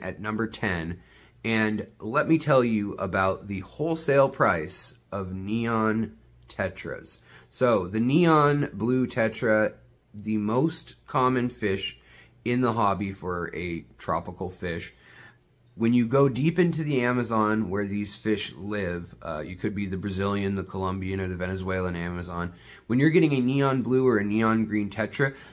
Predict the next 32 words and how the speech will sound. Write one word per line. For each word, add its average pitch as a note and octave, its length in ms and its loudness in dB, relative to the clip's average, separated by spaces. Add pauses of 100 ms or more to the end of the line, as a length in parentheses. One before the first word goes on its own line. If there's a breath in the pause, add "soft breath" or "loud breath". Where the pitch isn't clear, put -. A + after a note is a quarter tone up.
they C3+ 160 4
are D3 240 4
sold C3+ 600 -4
in G#2 280 -2
giant A2 540 -2
bags G#2 520 0
that F#2+ 100 -8
are F#2+ 100 -2
collected, F#2 600 -8
strained A2+ 420 -2
of A#2+ 140 -4
water, F#2+ 480 -2
and G#2 240 -8
handed A#2 420 -2
over G#2+ 380 -4
for F2+ 240 -4
a E2 60 -4
moment, E2 420 -6 (260 loud breath)
and A#2+ 160 0
they B2 140 4
weigh B2+ 360 4
them A2 520 0 (140)
by G2+ 540 2 (200)
how B2+ 400 0
many A#2+ 340 0
fish - 720 0 (420 loud breath)
are G2 220 2
in B2+ 320 2
there G2 260 2
without G2 680 -2
water. G2+ 680 -4
So G#2 500 0